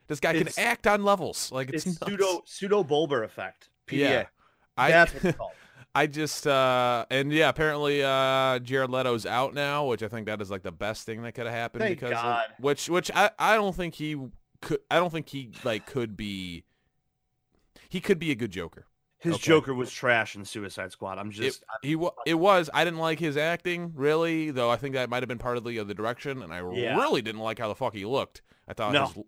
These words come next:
Speaker 1: look
Speaker 2: God.
Speaker 1: was, like, the, was,
Speaker 2: No.
Speaker 1: was far and away worse than his acting. Like, his
Speaker 2: <laughs>
Speaker 1: acting, I could get over. You could be like, he could, ch-, he could change that up. But, like, if that is now the canon version for what the fuck the Joker looks like, oh my God, that is the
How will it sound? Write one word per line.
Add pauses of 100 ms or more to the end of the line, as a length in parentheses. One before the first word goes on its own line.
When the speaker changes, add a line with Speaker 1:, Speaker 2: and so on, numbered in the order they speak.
Speaker 1:
look
Speaker 2:
God.
Speaker 1:
was,
like,
the,
was,
Speaker 2:
No.
Speaker 1:
was (360)
far
and
away
worse
than
his
acting.
Like,
his
Speaker 2:
<laughs>
Speaker 1:
acting,
I
could
get
over. (180)
You
could
be
like,
he
could,
ch-,
he
could
change
that
up.
But,
like,
if
that
is
now
the
canon
version (280)
for (240)
what
the
fuck
the
Joker
looks
like,
oh
my
God,
that
is
the